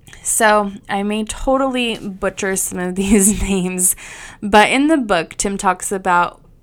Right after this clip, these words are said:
uh, Vilfredo Pareto, who was a wily and controversial economist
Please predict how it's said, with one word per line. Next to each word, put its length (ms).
uh, 240
Vilfredo 1000
Pareto, 1000
who 180
was 400
a 140
wily 440
and 100
controversial 760
economist 920